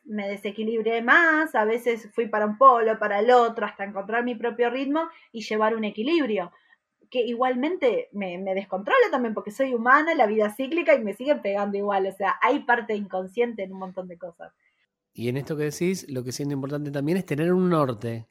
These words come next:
Speaker 2: Qué importante es tener un norte, saber, "Voy para allá". Porque cuando estamos perdidos no sabemos para dónde hay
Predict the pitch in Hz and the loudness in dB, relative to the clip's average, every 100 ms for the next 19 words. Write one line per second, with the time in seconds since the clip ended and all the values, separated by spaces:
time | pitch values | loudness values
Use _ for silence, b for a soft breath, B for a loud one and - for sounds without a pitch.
0 | _ 143 151 160 160 156 - 170 165 165 | _ -4 -2 -2 -2 -6 -4 -2 -2 -2
1 | 156 160 - 120 - 147 170 165 160 180 | -4 -8 -10 -14 -6 -4 0 0 2 4
2 | 196 175 135 127 123 131 147 156 139 151 | 4 2 -2 -8 -4 -2 -2 -4 -8 0
3 | 190 208 208 202 175 160 131 117 - 196 | 2 4 2 0 -2 -2 -4 -8 -6 -2
4 | 208 175 117 101 b b b b - 160 | 0 0 -4 -12 b b b b -8 -8
5 | 156 165 147 156 156 175 240 247 - 202 | -4 -6 -4 -4 -4 -2 0 0 0 -2
6 | 208 254 277 233 233 226 226 240 220 208 | -2 -2 0 0 0 -2 0 0 0 0
7 | 214 214 220 240 247 220 196 190 | 0 0 0 2 0 -2 -4 -6